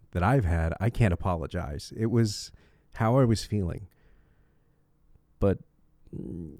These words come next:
you should want to come out of that with a stronger relationship. Sometimes I didn't. Being tactful is such a, a great expression of that. It's what helps you spread a message.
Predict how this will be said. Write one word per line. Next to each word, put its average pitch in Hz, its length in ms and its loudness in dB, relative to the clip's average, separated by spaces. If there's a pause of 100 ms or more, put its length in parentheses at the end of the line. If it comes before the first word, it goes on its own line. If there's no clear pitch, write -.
(200)
you 113 160 0
should 113 260 0
want 113 200 4
to 110 60 4
come 110 200 4
out 95 160 4
of 80 80 -4
that 82 240 0
with 90 340 -4 (100)
a 85 60 -4
stronger 95 360 0
relationship. 85 720 -6 (1500)
Sometimes 92 460 2
I 87 80 2
didn't. 82 280 -8 (1600)
Being 98 340 4
tactful - 680 -8 (520)
is 107 120 -4
such - 200 -2
a, 101 220 -6
a 104 80 -6
great 98 400 0
expression 92 560 -4
of 78 120 -4
that. 78 180 -4
It's - 260 -6
what 110 160 0
helps 113 320 -2
you 104 80 -2
spread 120 320 -2
a 87 60 -2
message. - 540 -2